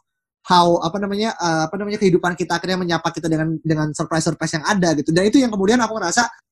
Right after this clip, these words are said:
aku kemudian agak beruntung karena sedari awal aku kuliah, terlepas emang aku jurusan psikologi ya, maksudnya aku belajar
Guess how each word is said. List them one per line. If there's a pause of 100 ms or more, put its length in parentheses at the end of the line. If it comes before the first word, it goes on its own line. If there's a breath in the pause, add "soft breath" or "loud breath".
(140)
aku (100)
kemudian
agak
beruntung
karena (240)
sedari
awal
aku
kuliah,
terlepas
emang
aku
jurusan
psikologi
ya,
maksudnya
aku
belajar